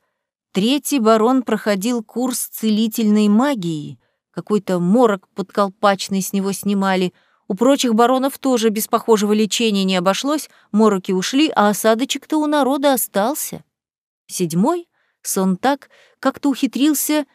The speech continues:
избежать наведенного морока. Ходят слухи, что благодаря усердному регулярному чтению,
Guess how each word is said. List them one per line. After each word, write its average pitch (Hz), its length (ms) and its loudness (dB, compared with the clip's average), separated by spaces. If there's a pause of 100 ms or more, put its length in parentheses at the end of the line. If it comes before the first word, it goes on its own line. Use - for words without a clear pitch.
(260)
избежать 220 800 0
наведенного 185 720 0
морока. 160 580 -2 (480)
Ходят 190 320 -2
слухи, 247 320 -2
что - 180 -4
благодаря 185 500 0
усердному 196 580 0
регулярному 175 680 0
чтению, 220 640 -2